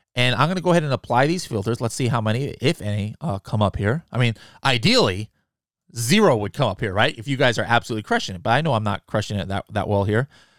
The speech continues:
So, okay, I see a whole, a whole bunch. You know, I, I'm, I'm gonna filter this out to, like, keywords that have, like, at least three hundred search volume. Let me just whittle this down a little bit more. And here we got five keywords. Look at this. Here's a great keyword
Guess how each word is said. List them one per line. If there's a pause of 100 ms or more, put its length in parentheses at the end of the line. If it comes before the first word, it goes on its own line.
So,
okay,
I
see
a
whole,
a
whole
bunch.
You
know,
I,
I'm,
I'm
gonna
filter
this
out
to,
like, (440)
keywords
that
have,
like,
at
least
three
hundred
search
volume.
Let
me
just (300)
whittle
this
down
a
little
bit
more.
And
here
we
got
five
keywords.
Look
at
this. (580)
Here's
a
great
keyword